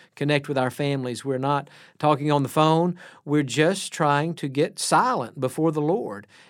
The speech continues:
and to listen and to hear what he might say. And as, again, as I'm recording this program, it's day two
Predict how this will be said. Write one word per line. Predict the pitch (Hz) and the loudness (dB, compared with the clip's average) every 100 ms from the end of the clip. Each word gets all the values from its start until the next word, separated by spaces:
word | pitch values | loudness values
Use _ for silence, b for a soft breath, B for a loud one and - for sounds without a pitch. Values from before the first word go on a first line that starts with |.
| b | b
and | 151 143 | -6 -2
to | 147 | 0
listen | 139 190 170 143 | 2 0 -2 -4
and | 135 | -2
to | 139 | -4
hear | 131 185 151 127 - | -2 -2 0 -2 -4
what | 143 143 139 | -2 -2 -4
he | 131 156 | -6 -2
might | 151 143 143 | -2 -2 -4
say. | - 165 170 131 - | -4 -4 -4 -8 -8
And | 143 131 B B B - _ _ | -6 -6 B B B -20 _ _
as, | 143 135 170 156 | -2 -2 -6 -2
again, | 156 147 139 | 0 2 2
as | 127 | 4
I'm | 151 147 | 4 2
recording | 131 165 165 139 | 2 2 2 0
this | 127 117 | -2 -4
program, | - 175 170 135 131 | -2 -2 0 -2 -2
it's | 131 | -6
day | 123 143 147 | 2 4 4
two | 143 - 214 127 110 | 2 2 2 2 -2